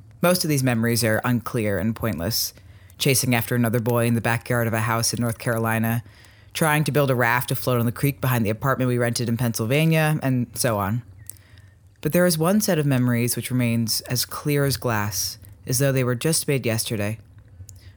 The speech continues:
I often wonder whether these memories are simply lucid dreams produced by the long sickness I experienced that spring.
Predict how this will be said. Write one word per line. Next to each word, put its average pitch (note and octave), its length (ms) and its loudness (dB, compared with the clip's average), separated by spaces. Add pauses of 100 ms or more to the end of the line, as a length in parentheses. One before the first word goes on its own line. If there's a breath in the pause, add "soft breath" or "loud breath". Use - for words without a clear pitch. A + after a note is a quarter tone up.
(100)
I D3+ 100 2
often F3 320 2
wonder D3+ 260 2
whether B2 220 0
these B2+ 180 0
memories B2 520 0
are A#2 100 -2
simply C3+ 360 -2
lucid B2+ 420 -2
dreams C3 420 -2
produced B2+ 400 -4
by A#2+ 80 -2
the A2+ 100 -2
long A#2+ 280 0
sickness C#3 420 -2
I A2 120 -2
experienced A#2 640 -2
that A2 180 -4
spring. A#2 420 -2